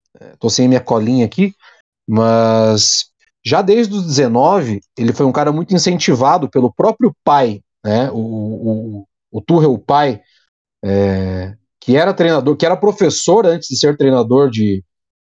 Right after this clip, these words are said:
de futebol, é, coloca ele num caminho de, de estudos e de ser uma pessoa diferenciada, né, dentro do, da proposta que ele fosse fazer. O nome do pai dele é Rudolf, é, acabei lembrando aqui.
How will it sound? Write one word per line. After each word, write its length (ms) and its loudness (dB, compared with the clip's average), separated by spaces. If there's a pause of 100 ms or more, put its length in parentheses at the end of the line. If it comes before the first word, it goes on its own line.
(260)
de 120 -8
futebol, 760 0 (200)
é, 280 2
coloca 600 0
ele 220 2
num 160 2
caminho 500 2
de, 540 0
de 140 -4
estudos 880 2
e 80 0
de 100 -8
ser 220 0
uma 160 2
pessoa 340 0
diferenciada, 1040 0 (320)
né, 120 2
dentro 240 -2
do, 100 0
da 160 0
proposta 600 0
que 100 -4
ele 120 2
fosse 280 0
fazer. 380 -2 (240)
O 60 -6
nome 80 0
do 60 0
pai 160 -2
dele 140 0
é 60 2
Rudolf, 520 -2 (540)
é, 300 -2 (1000)
acabei 320 0
lembrando 460 2
aqui. 260 -6